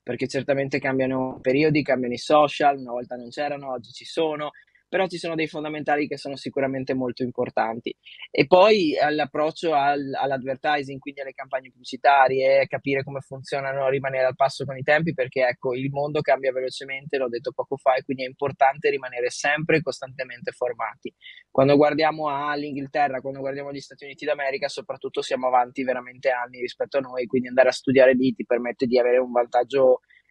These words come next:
veramente un viaggio nel futuro incredibile che non riusciamo neanche a immaginare. Quindi se dovessi dirti gli step fondamentali, sicuramente studiare il marketing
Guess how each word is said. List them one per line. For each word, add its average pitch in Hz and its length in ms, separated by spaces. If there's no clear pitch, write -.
veramente 143 420
un 165 180
viaggio 202 340
nel 175 160
futuro 156 640
incredibile 131 640
che 131 100
non 127 100
riusciamo 123 280
neanche 120 340
a 127 40
immaginare. 113 540
Quindi 151 220
se - 140
dovessi 151 340
dirti 156 360
gli 147 80
step - 260
fondamentali, 147 720
sicuramente 135 720
studiare 139 380
il 143 40
marketing 190 520